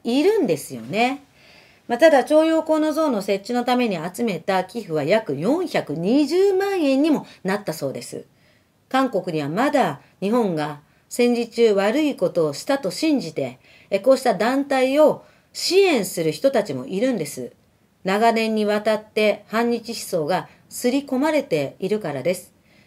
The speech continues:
まあ、ただ、いずれにしても、韓国経済のことを考える人からしたら、日韓関係を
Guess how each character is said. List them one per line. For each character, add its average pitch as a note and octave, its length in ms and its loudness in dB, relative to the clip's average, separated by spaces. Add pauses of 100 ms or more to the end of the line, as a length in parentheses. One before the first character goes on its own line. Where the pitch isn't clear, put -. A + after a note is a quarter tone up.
(300)
ま G#3+ 80 -6
あ、 - 40 -4
た B3+ 100 2
だ、 G#3+ 80 4
い G#3+ 140 -2
ず C4 100 0
れ C#4 120 6
に D4+ 120 2
し - 80 -8
て F#4+ 140 4
も、 C4 360 0 (160)
韓 C#4 220 0
国 C#4+ 220 4
経 D#4 180 2
済 A3+ 160 4
の F#3 80 -4
こ G#3 100 -6
と G#3+ 120 0
を F#3 60 0
考 G3+ 100 -8 (280)
え C#4+ 60 2
る B3 120 2
人 G3+ 220 -2
か F#3+ 120 0
ら C#3 120 -2
し - 160 -10
た D#4+ 160 4
ら、 F3 260 0 (260)
日 B3 260 2
韓 E4 260 2
関 E4+ 300 2
係 D3+ 240 0
を F#3+ 340 4